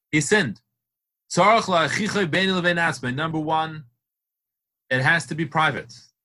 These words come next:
The, the, the rebuke that you're giving him,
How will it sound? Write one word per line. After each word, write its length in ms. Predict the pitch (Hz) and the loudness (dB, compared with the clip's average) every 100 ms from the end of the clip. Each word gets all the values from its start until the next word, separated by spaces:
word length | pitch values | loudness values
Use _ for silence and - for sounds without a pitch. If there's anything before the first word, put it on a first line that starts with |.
| - | -6
The, 340 | 135 131 127 123 | -2 0 -2 -4
the, 340 | 123 123 117 | -4 -2 -4
the 120 | 117 123 | -4 -4
rebuke 440 | 117 117 175 175 | -4 -4 -4 -4
that 80 | 160 | -4
you're 100 | 143 | -2
giving 280 | 143 147 143 | -4 -4 -6
him, 400 | 147 156 147 | -6 -8 -14